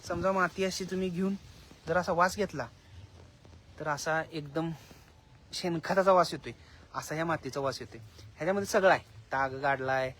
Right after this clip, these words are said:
शेणखत घातलंय, पाचट कुट्टी केलेलं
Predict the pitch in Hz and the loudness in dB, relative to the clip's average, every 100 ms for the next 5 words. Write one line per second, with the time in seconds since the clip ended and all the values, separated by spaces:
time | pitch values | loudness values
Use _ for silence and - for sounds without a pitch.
0 | - - - 151 135 - 135 143 135 131 | -20 -20 -12 -6 -6 -4 -4 -2 -4 -4
1 | 131 131 131 - - - - - - - | -4 -2 -4 -8 -20 -20 -20 -20 -20 -16
2 | - 151 143 - 214 - - - - - | 2 4 4 6 6 6 -6 -18 -20 -20
3 | - - - - 165 170 151 143 | -16 -12 -8 -6 -2 0 0 -2